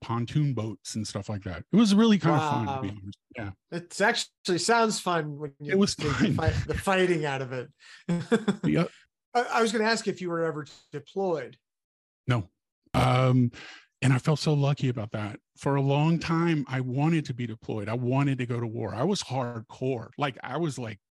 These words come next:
Speaker 1: I almost was bummed to leave to go to the reserves. That's how much I love the culture there. Um, but I'm so grateful now because I see what happened to these very unfortunate vets who I care a great deal about. And I, like, helped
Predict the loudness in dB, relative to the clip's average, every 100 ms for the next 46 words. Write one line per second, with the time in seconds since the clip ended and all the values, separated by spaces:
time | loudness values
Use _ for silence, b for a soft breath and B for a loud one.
0 | _ b b -2 0 0 -2 -2 -6 -4
1 | 0 0 0 -2 -2 -2 -2 -2 -2 -2
2 | -4 -8 -6 -4 -4 -4 -4 -4 -4 -2
3 | -2 -2 -4 -4 -8 -10 -8 -8 -6 -6
4 | -6 -6 -10 B B B B -2 0 2
5 | 2 2 -2 _ _ _ _ _ -14 -2
6 | 0 2 0 0 0 0 -2 -4 -4 -4
7 | -6 -8 _ -6 -2 -2 -4 -4 -6 -6
8 | -8 -8 -6 -6 -2 -2 -2 -2 -2 -2
9 | -4 B B B B B _ _ _ _
10 | -2 0 2 0 2 0 -2 -4 -6 -6
11 | -6 -6 -6 -6 -8 -10 -4 -2 0 0
12 | 0 2 2 2 0 -2 -4 -6 -8 -6
13 | -6 -6 -8 -16 b b -2 -2 -2